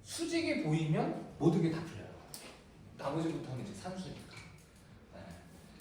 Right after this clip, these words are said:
근데 선생님이 어떻게 해서 저게 수직인 걸 찾았지? 그렸어요. <laughs> 원을 그리고서 생각하면 보입니다. 아, 그러니까 자꾸 그림을 그리는 걸 주저하지 않도록 하셨으면 좋겠습니다.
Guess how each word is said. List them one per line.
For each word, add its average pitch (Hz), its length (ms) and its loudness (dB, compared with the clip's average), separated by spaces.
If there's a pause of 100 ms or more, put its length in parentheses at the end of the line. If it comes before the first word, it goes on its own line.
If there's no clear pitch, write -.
(120)
근데 185 400 4
선생님이 302 680 2
어떻게 294 500 4
해서 233 180 2
저게 202 140 -2
수직인 247 480 -4
걸 196 100 0
찾았지? 330 540 -4 (920)
그렸어요. - 760 4 (360)
<laughs> - 1400 -14
원을 220 380 12
그리고서 247 540 10
생각하면 233 840 4 (160)
보입니다. 196 840 8
아, 113 340 -4 (260)
그러니까 214 240 4
자꾸 240 240 -2
그림을 254 500 6
그리는 226 320 2
걸 226 160 4
주저하지 220 460 6
않도록 - 880 2
하셨으면 226 400 2
좋겠습니다. - 760 0